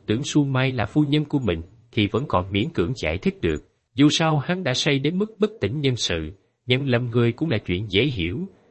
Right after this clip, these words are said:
Nhưng Xuân Mai không hề biết múa, chỉ ít là nàng ta đã tới đây nhiều năm, nhưng hắn chưa thấy nàng ta múa bao giờ.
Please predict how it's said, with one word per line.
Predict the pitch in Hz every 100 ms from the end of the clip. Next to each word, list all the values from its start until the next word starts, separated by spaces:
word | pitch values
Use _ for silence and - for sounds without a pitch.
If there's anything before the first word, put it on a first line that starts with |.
| _
Nhưng | 143 160
Xuân | 180 160
Mai | 147 147 151
không | - 180
hề | 113 104
biết | 190 -
múa, | 127 175 214 - -
chỉ | 127
ít | 180 220 95
là | 85
nàng | 80 78 107
ta | 95 92
đã | 101
tới | - 139
đây | 135 113 98
nhiều | 85 73
năm, | 104 113 110 -
nhưng | 110
hắn | 107 123
chưa | 113 92 -
thấy | 127
nàng | 175 67 -
ta | 76 80
múa | 113
bao | 135 120 104
giờ. | 80